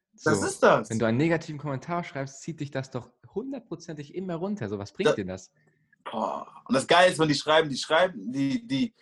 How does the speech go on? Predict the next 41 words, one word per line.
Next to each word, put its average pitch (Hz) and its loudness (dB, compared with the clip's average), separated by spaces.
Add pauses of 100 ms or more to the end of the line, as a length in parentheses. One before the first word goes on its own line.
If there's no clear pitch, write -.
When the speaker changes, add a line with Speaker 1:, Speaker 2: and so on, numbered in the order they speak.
(460)
Speaker 1:
die - 4
beleidigen 185 4
dich 143 -8
ü-, 175 -8
übelst. 190 0
Speaker 2:
Ja. 104 -6 (380)
Speaker 1:
Und 120 -2
dann 139 2
schreiben 196 4
die 190 -4
zum 160 -6
Schluss, 208 0 (1400)
„No 147 2
front.“ 139 2 (920)
Oder 123 -2
„No 139 4
Speaker 2:
Ja, - 6
Speaker 1:
hate.“ - 2
Speaker 2:
ja, 135 -4
das 143 -8
ist - -12
immer 151 0
so 139 -4
dieses 139 -6
Speaker 1:
Ich - -10
denk 170 -4
mir 160 2
so, 139 6 (220)
<laughs> - -2
„Ernsthaft?“ 240 2
Speaker 2:
Doch, - -6
war 135 -4
Hate, 110 -2
Digga. 104 -4
Sei 110 -2
doch 110 -4
einfach 110 -8
ehrlich, 165 -6
so, 113 -4
weißt 110 -4
du? 226 -8